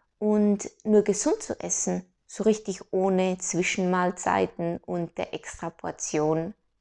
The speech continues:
Nachschlag. <laughs> Und ja, Essen sollte uns doch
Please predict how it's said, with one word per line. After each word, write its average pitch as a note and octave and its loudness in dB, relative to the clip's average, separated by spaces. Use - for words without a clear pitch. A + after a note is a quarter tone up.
Nachschlag. - -8
<laughs> - -8
Und G#3+ 2
ja, A#3+ 2
Essen C4 0
sollte A#3+ -2
uns A3 -4
doch A3 -4